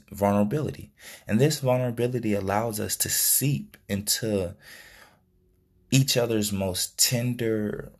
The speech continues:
places. We cannot enter the place called Love Land and run wild and free if one is guarded.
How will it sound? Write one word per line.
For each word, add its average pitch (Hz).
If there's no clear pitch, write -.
places. -
We 131
cannot 160
enter 107
the -
place 107
called 104
Love 107
Land 90
and 104
run 104
wild 101
and 95
free 92
if 90
one 107
is 95
guarded. -